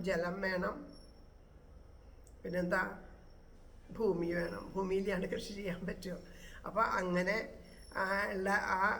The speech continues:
അപ്പൊ അങ്ങനെ കൃഷി ചെയ്തിട്ട് ആ വിളവെടുപ്പിൻ്റെ ഒരു കാലഘട്ടമായതുകൊണ്ട് തന്നെ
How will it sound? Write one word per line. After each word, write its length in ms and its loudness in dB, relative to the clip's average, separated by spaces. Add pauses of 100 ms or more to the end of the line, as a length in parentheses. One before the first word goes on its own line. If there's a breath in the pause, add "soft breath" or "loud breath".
അപ്പൊ 140 2
അങ്ങനെ 400 4
കൃഷി 300 0
ചെയ്തിട്ട് 460 4 (180)
ആ 60 2
വിളവെടുപ്പിൻ്റെ 1300 0 (100)
ഒരു 180 -2
കാലഘട്ടമായതുകൊണ്ട് 1300 2 (120)
തന്നെ 300 -2